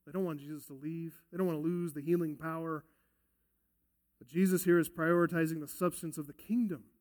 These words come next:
which dealt with the true nature of the problem, which is this: lack of faith in God,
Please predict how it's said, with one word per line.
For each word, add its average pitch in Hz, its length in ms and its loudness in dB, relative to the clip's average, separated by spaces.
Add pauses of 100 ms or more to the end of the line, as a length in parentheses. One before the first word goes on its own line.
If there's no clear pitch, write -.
(200)
which - 240 -4
dealt 214 340 6
with 180 300 6 (220)
the - 80 -8
true 254 280 8
nature 220 320 12
of 180 80 12
the 165 80 2
problem, 185 640 -4 (240)
which 226 200 6
is 190 240 10
this: 190 420 6 (420)
lack 208 280 8
of 220 100 8
faith 180 260 4
in 151 120 -4
God, 135 400 -10